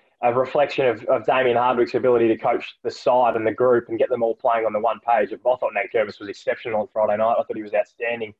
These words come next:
um, right across the, the ground. And, you know, uh, they, they just, they just play their role, Richmond. They, they, they sort of, they have a lot of players that aren't flashy, but they give a hundred percent. You know what you're going to get. Um, and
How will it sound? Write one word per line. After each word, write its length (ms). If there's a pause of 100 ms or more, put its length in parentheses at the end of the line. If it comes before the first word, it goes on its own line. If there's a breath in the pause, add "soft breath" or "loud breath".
(460)
um, 420
right 160
across 340
the, 100 (160)
the 60
ground. 380
And, 120 (420)
you 60
know, 160 (140)
uh, 220
they, 200
they 120
just, 280
they 100
just 160
play 160
their 140
role, 280
Richmond. 440
They, 560
they, 260
they 80
sort 260
of, 60 (200)
they 60
have 160
a 20
lot 140
of 100
players 300
that 80
aren't 200
flashy, 540 (380)
but 240 (380)
they 340
give 140
a 20
hundred 260
percent. 500
You 120
know 160
what 120
you're 80
going 260
to 100
get. 280 (420)
Um, 400
and 200